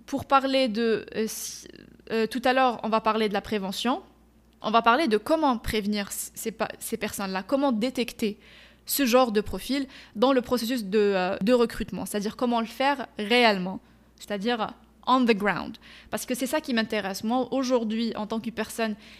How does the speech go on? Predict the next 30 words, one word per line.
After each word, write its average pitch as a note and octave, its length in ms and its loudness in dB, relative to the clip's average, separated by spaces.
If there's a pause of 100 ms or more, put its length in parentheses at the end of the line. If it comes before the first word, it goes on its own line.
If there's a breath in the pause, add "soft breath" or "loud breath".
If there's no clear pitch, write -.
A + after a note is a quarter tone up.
(120 loud breath)
qui F3+ 100 -4
est - 100 0
animée C4 380 6
par B3 160 -2
cette - 220 -8
cause, C4 240 4
ce - 80 -10
qui C4+ 120 0
m'intéresse, B3 460 0
c'est A3+ 60 -4
vraiment A3+ 260 0
de A3+ 80 0
trouver A3+ 320 0
des G3 120 0
process - 600 -6 (320 loud breath)
et B3 80 4
de A#3+ 80 4
trouver A#3+ 400 0
une G#3 140 -2
manière, A3+ 520 0
une A3+ 140 0
pratique A#3 540 -4 (180 loud breath)
qui A3+ 140 -4
peut C#4+ 220 2
être, A#3+ 300 -2 (360)
euh, G#3 200 -4
enseignée, E4 640 0
qui - 120 -10
peut B3 180 -2
être - 320 -6